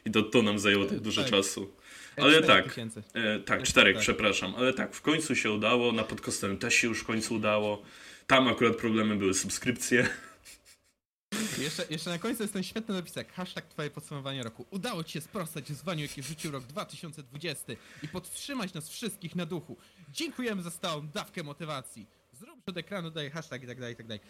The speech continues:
Speaker 2: Ale, kurna, my, kanały motywacyjne. Kuźwa, gdzie przy każdym dosłownie briefie ludzie informują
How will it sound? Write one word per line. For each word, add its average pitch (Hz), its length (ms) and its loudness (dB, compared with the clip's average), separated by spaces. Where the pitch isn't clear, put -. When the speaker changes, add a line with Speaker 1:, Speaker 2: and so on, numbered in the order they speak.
Speaker 2:
Ale, 135 140 -6
kurna, 147 260 -6
my, 190 260 -4
kanały 196 300 -4
motywacyjne. 123 680 -10
Kuźwa, 175 340 -4
gdzie 165 160 -10
przy - 160 -10
każdym 294 440 -8
dosłownie 214 540 -4
briefie 170 560 -4
ludzie 233 240 -4
informują 226 540 -4